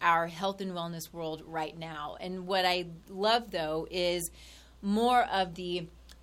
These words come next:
holistic or functional lifestyle approach to chronic disease, to, to weight loss, to mental and emotional issues that, that actually are sustainable, where, where people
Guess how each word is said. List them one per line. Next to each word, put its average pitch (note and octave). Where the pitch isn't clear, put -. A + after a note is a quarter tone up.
holistic G3+
or F#3+
functional F#3
lifestyle F#3
approach A3
to F3+
chronic G#3+
disease, F3+
to, F3
to -
weight F#3
loss, D#3+
to G3
mental F#3
and F3+
emotional E3+
issues D#3+
that, F3+
that E3+
actually F3+
are F3
sustainable, F#3+
where, F3
where F#3+
people G#3+